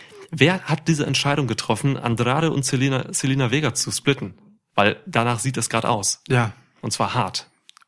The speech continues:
Speaker 2: Ich, ich,
Speaker 1: Äh,
Speaker 2: ich, äh,
Speaker 1: ja.
Speaker 2: ich kann mir das nicht erklären.
Speaker 1: <laughs>
Speaker 2: Also wirklich nicht, weil Andrade ist, seit er nicht mehr bei N X T ist, die ganze Zeit so kurz vor Main Event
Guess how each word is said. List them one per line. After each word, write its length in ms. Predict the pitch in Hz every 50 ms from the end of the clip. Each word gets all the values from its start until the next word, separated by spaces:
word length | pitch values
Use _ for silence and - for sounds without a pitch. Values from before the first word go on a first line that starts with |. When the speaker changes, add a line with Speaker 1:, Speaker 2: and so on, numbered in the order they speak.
| _ _ _ _ _ _ _ _ _ _ _ _ - - - _ - - _ _ -
Speaker 2:
Ich, 160 | - - - _ _ _ - - _ _
ich, 120 | - 127 -
Speaker 1:
Äh, 80 | - -
Speaker 2:
ich, 160 | 165 - - - - - 226 - - -
äh, 120 | 165 160 - - - - - - - - - - - - -
Speaker 1:
ja. 120 | - 151 139
Speaker 2:
ich 60 | 110
kann 180 | - 156 190 220
mir 100 | 233 190
das 140 | 185 -
nicht 160 | 175 185 - -
erklären. 360 | 165 147 - 175 147 110 104
Speaker 1:
<laughs> 20 |
Speaker 2:
Also 240 | - 135 131 135 123
wirklich 240 | 160 123 127 107 -
nicht, 180 | 101 90 -
weil 240 | 110 110 110 120 123 - - - - - - - - _ _ _ _ _ _ _ _ _ _ -
Andrade 440 | 123 120 120 117 127 151 170 170
ist, 380 | 156 156 156 151 - - - - _ _ _ _ _ _ _ _ _ _ _ _
seit 260 | - - 123 135 143 -
er 60 | 165
nicht 140 | 165 - -
mehr 100 | 156 131
bei 120 | 131 123
N 80 | 127 127
X 180 | 131 - -
T 180 | - - 165 160
ist, 360 | 160 165 175 170 - - - _ _ - - - _
die 200 | - 123 - 120
ganze 360 | - 113 123 165 196 - - 165
Zeit 400 | - - 139 143 151 151 - -
so 440 | - 135 131 131 131 131 127 - -
kurz 560 | - - - 180 185 180 180 170 - - - -
vor 640 | - 143 143 143 139 139 139 71 147 147 - _ _ _ _ _ _ _ _ _ _ _ _ _ _ _ _ _ _ _ _ _ _ _ _
Main 280 | - 113 113 123 139 165
Event 400 | 160 160 175 190 208 208 -